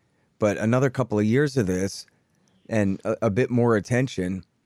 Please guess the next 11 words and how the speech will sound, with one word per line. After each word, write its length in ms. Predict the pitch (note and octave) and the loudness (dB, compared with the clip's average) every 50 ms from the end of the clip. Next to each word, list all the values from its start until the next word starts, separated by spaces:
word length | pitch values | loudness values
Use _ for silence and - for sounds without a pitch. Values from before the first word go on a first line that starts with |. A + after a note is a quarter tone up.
| _ | _
and 100 | - F#2 | -10 -8
a 40 | F#2 | -8
bit 220 | E2+ F2 A#2+ - G#2+ | -4 -2 -2 -2 0
more 180 | A#2 A2+ A2+ | 0 0 -2
pressure 400 | - - A#2+ A#2 A#2 - - G2+ | -2 0 0 0 0 0 -4 -6
from 220 | - - A2 G#2 G2 | -4 -4 -4 -4 -4
the 80 | F#2+ | -2
right, 360 | F2+ G#2+ A#2 B2 A#2+ G2+ F#2 - | -2 -2 0 0 0 -2 -4 -6
it 180 | - G2 F2 - | -12 -14 -14 -8
seems 400 | - G#2+ G#2 G2 G2 F#2+ - - | -4 -4 -2 -2 -2 -4 -8 -8
like 340 | F#2+ F#2+ F#2 F2+ F2 - | -8 -6 -6 -8 -10 -12